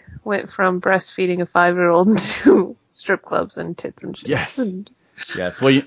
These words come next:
Speaker 1: that just worked out so well.
Speaker 2: you know what? I, I think it's time that I officially go to Tales from the Uber.
Speaker 1: Oh, yes.
Speaker 2: Yes. 'Cause, uh,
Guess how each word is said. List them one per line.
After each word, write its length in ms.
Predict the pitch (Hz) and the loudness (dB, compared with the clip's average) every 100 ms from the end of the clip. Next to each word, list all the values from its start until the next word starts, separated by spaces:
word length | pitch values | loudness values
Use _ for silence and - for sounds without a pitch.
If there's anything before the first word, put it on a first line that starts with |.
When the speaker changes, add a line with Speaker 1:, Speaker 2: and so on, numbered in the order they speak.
| - | 0
Speaker 1:
that 160 | 240 | 2
just 200 | 247 240 | 4 2
worked 220 | - 208 - | 0 -6 -4
out 160 | 180 - | -8 -4
so 180 | 208 196 | -4 -2
well. 140 | - | 2
Speaker 2:
you 40 | 117 | 2
know 60 | |
what? 220 | 127 147 - | 2 2 0
I, 160 | 107 107 | -4 -2
I 100 | 110 | -2
think 220 | 107 151 143 | -2 -2 -4
it's 140 | - | -2
time 480 | 117 107 104 110 113 _ _ _ _ _ _ _ _ _ _ _ _ | 2 2 2 -2 -10 _ _ _ _ _ _ _ _ _ _ _ _
that 120 | 98 | -2
I 60 | 101 | 0
officially 640 | 98 143 - 104 101 117 _ _ _ _ _ _ | 2 0 -2 -4 -4 -6 _ _ _ _ _ _
go 100 | - | -10
to 80 | 85 | -10
Tales 260 | 80 95 90 | -4 -6 -4
from 120 | 101 | -6
the 80 | 90 | -8
Uber. 260 | 82 73 - _ _ _ _ _ _ _ _ _ _ _ - | -8 -10 -16 _ _ _ _ _ _ _ _ _ _ _ -4
Speaker 1:
Oh, 220 | - - - | -2 -2 -4
yes. 500 | - - - - 87 | -10 -10 -8 -10 -10
Speaker 2:
Yes. 720 | 82 92 90 80 - - - _ _ _ _ _ _ | -8 -6 -6 -8 -12 -16 -18 _ _ _ _ _ _
'Cause, 240 | - 80 78 | -10 -8 -4
uh, 360 | 85 82 85 | -4 -2 -4